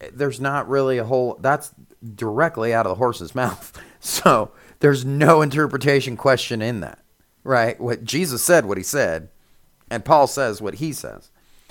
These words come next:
And it's Peter's promising that people will twist Paul's words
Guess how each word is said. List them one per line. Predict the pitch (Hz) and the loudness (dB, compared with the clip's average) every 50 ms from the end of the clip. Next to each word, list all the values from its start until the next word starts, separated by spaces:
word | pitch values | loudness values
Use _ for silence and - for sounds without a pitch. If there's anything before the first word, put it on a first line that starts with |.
| - _ _ _ _ | -20 _ _ _ _
And | - 135 139 123 113 110 107 - _ | -4 -4 -2 -2 -2 -6 -8 -10 _
it's | - 131 123 110 - - - - _ | -2 -2 -2 -2 -4 -8 -16 -18 _
Peter's | - - 160 165 170 165 147 139 127 123 - - - _ _ _ _ _ _ | -12 -8 -4 0 0 2 2 0 -2 -4 -8 -14 -18 _ _ _ _ _ _
promising | - 151 156 160 165 151 135 - - 107 104 107 107 | 0 2 2 4 2 0 -4 -6 -6 -6 -6 -6 -6
that | 104 104 - | -6 -8 -8
people | - - - - 120 120 | -6 -8 -6 -4 -4 -2
will | 113 101 98 | -2 -2 -4
twist | - - - 143 170 180 165 - - | -4 -6 -2 2 2 2 2 0 -4
Paul's | - 131 120 107 113 107 - | -2 0 2 2 2 0 -4
words | 127 151 170 160 127 95 87 95 101 104 - - | -4 -4 -2 0 -2 -2 -4 -8 -10 -14 -18 -20